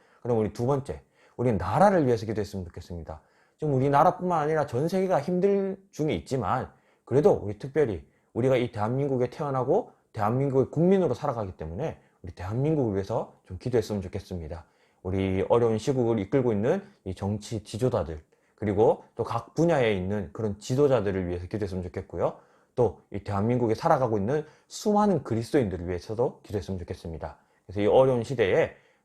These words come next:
정말 깨어있는 정치 지도자들과 그리고 깨어있는 그리스도인들이 이 어려운 시국에 정말 빛과 소금의 역할을 감당함으로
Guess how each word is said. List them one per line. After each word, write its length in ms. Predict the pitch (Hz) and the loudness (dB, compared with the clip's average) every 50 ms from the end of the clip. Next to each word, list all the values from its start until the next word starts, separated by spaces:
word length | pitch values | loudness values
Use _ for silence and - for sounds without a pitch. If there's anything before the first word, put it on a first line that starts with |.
| _ | _
정말 420 | - 107 101 110 110 110 107 107 - - | -8 -6 -4 -2 -2 -2 -4 -6 -6 0
깨어있는 380 | - 185 190 165 143 139 143 131 | 2 4 6 6 4 4 0 -2
정치 760 | 123 113 120 120 - _ - - - 127 120 120 117 113 113 107 | -2 -2 -4 -4 -6 _ -12 -6 -4 -2 -2 -2 -2 -4 -4 -4
지도자들과 920 | - 120 107 101 117 104 107 95 82 87 85 80 90 107 139 - - - _ _ _ _ _ | -4 -4 -4 -4 -4 -6 -6 -6 -6 -6 -2 0 2 2 2 0 -2 -12 _ _ _ _ _
그리고 260 | - 107 90 95 92 | -8 -6 -6 -4 0
깨어있는 440 | - 190 214 208 175 165 160 160 151 | 4 6 6 6 4 2 0 0 -2
그리스도인들이 800 | 156 127 120 139 139 - 139 110 90 85 82 127 143 117 - - _ _ _ _ - | -2 -4 -4 -2 -2 0 0 0 -2 -2 -2 0 -2 -2 -2 -6 _ _ _ _ 0
이 40 | 95 | 2
어려운 300 | 101 123 131 139 131 123 | 4 4 6 4 4 2
시국에 600 | - - 135 117 120 113 107 117 120 139 156 - - _ _ _ | 0 -4 -4 -4 -2 0 2 2 2 0 -2 -4 -14 _ _ _
정말 220 | - 117 123 113 - | -6 -4 -4 -4 -4
빛과 480 | - 151 - _ - 180 165 131 104 - | -6 -8 -6 _ 2 2 2 2 0 -4
소금의 380 | - - 180 185 220 202 175 | -6 -4 0 0 2 2 0
역할을 260 | 131 - - 127 120 | 0 -2 -4 -4 -4
감당함으로 840 | - - 92 92 92 98 95 110 110 104 87 82 127 156 - - | -4 -6 -6 -6 -6 -6 -6 -6 -6 -4 -2 0 0 0 0 -2